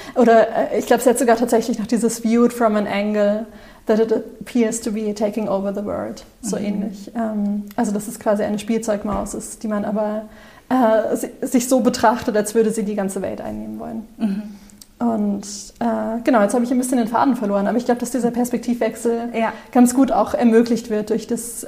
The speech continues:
Speaker 1: ähm, sich Bewegen in unterschiedlichen Genres.
Speaker 2: Mhm.
Speaker 1: Und, äh, da würde ich auch tatsächlich das Übersetzen mit dazu
Speaker 2: Mhm.
Speaker 1: nehmen, obwohl das was ist, was ich eigentlich gar nicht so viel mache. Also ich hab tatsächlich große Hemmung, mich als Übersetzerin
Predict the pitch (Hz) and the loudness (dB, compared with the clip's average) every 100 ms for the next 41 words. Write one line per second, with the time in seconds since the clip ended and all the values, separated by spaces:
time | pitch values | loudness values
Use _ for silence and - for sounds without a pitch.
0 | - 226 214 208 240 240 220 220 226 208 | -2 -2 0 0 -2 0 0 0 0 0
1 | 165 214 226 214 220 - 208 190 202 220 | -2 -2 -4 -4 -6 -6 -4 -2 -2 -4
2 | 220 - - 208 208 208 - - - - | -8 -8 -4 -2 0 -2 -6 -16 -20 -20
3 | - - 240 226 226 233 240 233 - 247 | -14 0 4 6 6 6 4 2 0 0
4 | 247 214 240 240 - 240 240 202 - 247 | 0 0 -2 -4 -4 -2 2 0 0 0
5 | 226 208 208 214 233 233 233 220 247 240 | 0 0 -2 2 2 4 4 4 6 6
6 | 214 240 233 233 226 240 240 220 220 226 | 4 4 4 4 0 0 2 2 2 0
7 | 220 208 208 208 208 - - 233 208 196 | 0 -2 -2 0 0 -2 -2 0 0 -2
8 | 208 214 214 214 202 220 208 208 214 - | -2 -2 -2 -4 -4 -2 -2 -2 -6 0
9 | 220 220 202 226 214 208 208 190 202 202 | 2 2 2 0 0 -2 -2 -4 -4 -4
10 | 220 196 - 233 214 214 | 0 -2 -2 -4 -2 -2